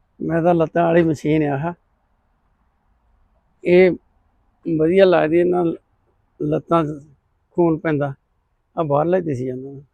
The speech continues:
ਅੰਦਰ ਜਾ ਕੇ ਬਣਾ ਕੇ। ਇਹ ਬਰਾਂਡਾ ਸੀ, ਆ ਸ਼ੀਸ਼ੇ ਲਾ ਲਏ ਬਾਹਰ,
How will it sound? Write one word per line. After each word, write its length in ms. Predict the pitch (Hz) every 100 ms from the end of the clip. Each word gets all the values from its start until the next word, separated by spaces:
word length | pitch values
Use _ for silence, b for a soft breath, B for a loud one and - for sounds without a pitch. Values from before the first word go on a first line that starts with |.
| _ _ _ _ _ _ _ _ _ _
ਅੰਦਰ 260 | 160 151
ਜਾ 180 | 156 151
ਕੇ 100 | 143
ਬਣਾ 300 | 143 147 139
ਕੇ। 100 | 120 117 123 _ _ _ _ _ _ _ _ _ _ _ _ _ _ _ _ _ _ _ _ _ _ _ _ _ _ _ _ 277
ਇਹ 80 |
ਬਰਾਂਡਾ 460 | 190 170 165 165 196
ਸੀ, 140 | 170
ਆ 60 | 196
ਸ਼ੀਸ਼ੇ 340 | 156 175 147
ਲਾ 140 | 175 175
ਲਏ 120 | 180
ਬਾਹਰ, 320 | 165 170 190